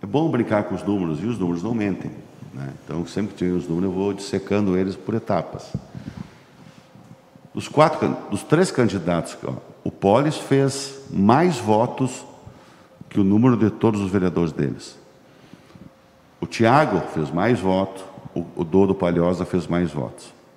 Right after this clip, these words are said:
O único que fez menos votos dos que perderam foi o Lando, cinco mil e setenta e seis votos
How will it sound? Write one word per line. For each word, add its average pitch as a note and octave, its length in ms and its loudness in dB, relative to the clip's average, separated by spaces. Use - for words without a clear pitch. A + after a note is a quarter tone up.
O - 60 0
único D#3+ 300 8
que D3 80 2
fez A2+ 260 2
menos F2+ 360 2
votos F#2 300 0
dos D#2+ 140 -8
que - 100 -4
perderam G2 560 0
foi F#2 120 2
o F#2 60 4
Lando, G2+ 360 2
cinco D#3+ 480 4
mil C#3 280 6
e C#3 40 4
setenta A2+ 520 0
e G2+ 60 2
seis G2+ 260 0
votos F2+ 480 0